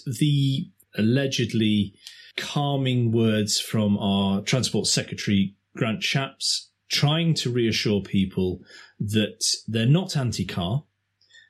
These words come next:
and they don't want to demonize drivers, really, could have fooled me, but they're talking, what he, they're trying to say is they,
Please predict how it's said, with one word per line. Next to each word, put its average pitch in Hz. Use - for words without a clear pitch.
and 95
they 98
don't 156
want 175
to -
demonize 110
drivers, 92
really, 85
could -
have -
fooled 85
me, 107
but 147
they're 139
talking, 135
what 185
he, 156
they're 139
trying 175
to 117
say 107
is 104
they, 107